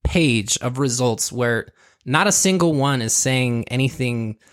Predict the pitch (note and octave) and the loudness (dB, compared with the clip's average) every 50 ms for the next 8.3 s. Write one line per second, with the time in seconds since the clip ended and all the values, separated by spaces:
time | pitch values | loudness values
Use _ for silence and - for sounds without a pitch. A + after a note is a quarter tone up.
0 | _ _ _ _ - - A#2+ B2 A#2 - - - - A2+ A2+ G#2+ G#2 G2+ - - | _ _ _ _ -6 -2 0 0 2 2 0 0 0 0 0 -2 -2 -4 -6 -8
1 | _ _ _ _ _ _ _ _ _ _ _ - A#2 A#2+ B2 C3 C#3+ D#3 - - | _ _ _ _ _ _ _ _ _ _ _ -4 0 2 2 2 2 2 0 0
2 | - - - D3+ D3 E3+ F3+ E3+ D3 B2+ A#2+ A#2 A#2 C3+ C#3+ - - - - - | 0 0 0 2 2 2 2 0 0 -2 0 0 0 0 0 -2 -4 -4 -4 -2
3 | A2+ A#2 A#2 A#2+ A#2 A#2 A2+ - A#2 A2 - - A#2+ A#2+ - - - C3 B2 A#2+ | 0 2 2 2 2 0 0 0 -2 -2 0 0 0 0 0 0 0 0 0 2
4 | A#2+ A#2+ A#2+ A#2 A#2 - - - _ _ _ _ _ - A2+ A2+ D3 C#3+ A#2 - | 2 0 0 -2 -4 -8 -14 -18 _ _ _ _ _ -8 -2 2 2 2 2 2
5 | - - - - - - A#2 A#2 A2 A2 G#2+ G#2+ G2 - - _ _ _ - E3 | 0 0 0 -2 -4 -4 -6 -6 -4 -2 -2 -4 -6 -8 -12 _ _ _ -4 0
6 | C3 C#3 F#3+ G3 - - E3 C#3 B2+ B2+ B2 B2 - - B2+ A#2+ A#2 A2+ - A2+ | 2 4 4 2 2 2 2 2 2 2 2 2 2 2 2 2 2 2 0 0
7 | A#2 A2+ C3 D3 E3+ F#3 F3 - - E3+ E3 E3 D#3 D3+ - D3 C3 - - B2+ | 0 0 2 2 2 2 0 0 0 0 2 0 0 0 0 0 2 2 2 2
8 | B2 A#2+ A2+ - - | 2 2 0 -2 -4